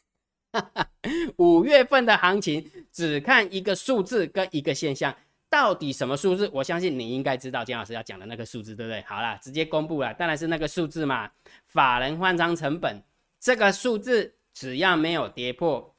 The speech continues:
表示大盘 OK。既然大盘 OK，股票的部分，请你安心操作，就这么简单。我的看法就是这样，大盘只要不挂掉，哦，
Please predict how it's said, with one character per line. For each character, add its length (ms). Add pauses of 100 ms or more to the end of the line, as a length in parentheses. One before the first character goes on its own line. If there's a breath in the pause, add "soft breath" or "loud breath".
表 240
示 200
大 300
盘 220
OK。 480 (240 loud breath)
既 180
然 240
大 160
盘 200
OK， 400
股 180
票 180
的 80
部 160
分， 220
请 200
你 240
安 360
心 420
操 320
作， 380
就 180
这 100
么 80
简 220
单。 180 (360)
我 160
的 80
看 200
法 80
就 120
是 80
这 120
样， 120 (240)
大 160
盘 160
只 120
要 100
不 140
挂 200
掉， 240 (140)
哦， 180